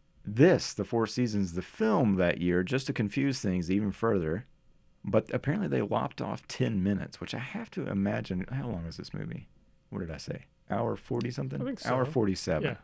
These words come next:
Speaker 1: So they probably had a two-hour block, and with commercials, they probably just had to make it fit.
Speaker 2: Right.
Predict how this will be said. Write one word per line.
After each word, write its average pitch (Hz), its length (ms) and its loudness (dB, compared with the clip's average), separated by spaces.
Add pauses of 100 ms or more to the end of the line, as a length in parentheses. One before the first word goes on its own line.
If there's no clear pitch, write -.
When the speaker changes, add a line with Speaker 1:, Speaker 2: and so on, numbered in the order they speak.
(360)
Speaker 1:
So 110 260 4
they 104 80 6
probably 127 240 4
had 104 80 4
a 87 60 -2
two-hour 101 520 4
block, 87 480 4
and 82 80 -2
with 82 140 -4
commercials, 80 640 -4
they 73 100 -4
probably 71 300 0
just 69 120 -8
had - 120 -6
to 71 60 -4
make 71 220 -6
it - 80 -12
fit. 71 300 -8 (300)
Speaker 2:
Right. 113 240 -8